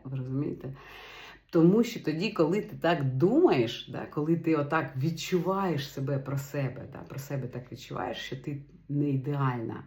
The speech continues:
да, і мені треба ще кудись там <laughs> рости. <laughs> Не хочу так по-молодіжному якось виражатися, не дуже, типу, красиво. Але насправді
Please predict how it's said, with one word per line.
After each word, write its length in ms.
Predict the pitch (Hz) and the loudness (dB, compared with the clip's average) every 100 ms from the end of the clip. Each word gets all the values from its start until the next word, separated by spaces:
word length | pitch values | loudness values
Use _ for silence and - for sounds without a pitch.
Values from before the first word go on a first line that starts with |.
| - | -8
да, 180 | 143 170 | -6 0
і 80 | |
мені 220 | 135 135 135 | 4 6 4
треба 340 | 143 180 151 | 0 -2 -2
ще 180 | - - | -8 -10
кудись 540 | - 147 139 214 240 | -8 -4 -2 -4 -6
там 320 | - - 190 - - 208 - | -8 -4 -4 -2 0 0 2
<laughs> 360 | 180 - - - | 0 0 -14 -2
рости. 800 | 170 175 - - - 165 107 - - - - - - - - - - - - - - - - | 2 2 0 -10 0 0 0 -4 -18 -20 -18 -16 -16 -16 -18 -20 -12 0 0 0 -4 -4 4
<laughs> 800 | 202 226 - 175 - - - - | 4 4 0 -2 -6 -8 -10 -6
Не 80 | 135 | -6
хочу 280 | 139 135 - | -4 -6 -8
так 180 | 123 | -10
по-молодіжному 680 | - 120 123 117 117 120 113 | -6 -4 -4 -4 -6 -6 -6
якось 360 | 113 113 - - | -6 -6 -12 -10
виражатися, 500 | 123 127 143 - 123 | -8 -8 -10 -10 -6
не 120 | 131 | -6
дуже, 320 | 123 127 120 135 - - 131 - | -6 -10 -10 -12 -16 -16 -14 -14
типу, 220 | - - | -16 -16
красиво. 480 | - 120 - 117 117 - _ _ _ _ _ _ - - | -10 -10 -8 -8 -10 -14 _ _ _ _ _ _ -20 -18
Але 220 | 151 147 | -10 0
насправді 600 | 139 135 - 101 - 143 | 2 0 -2 -6 -6 -8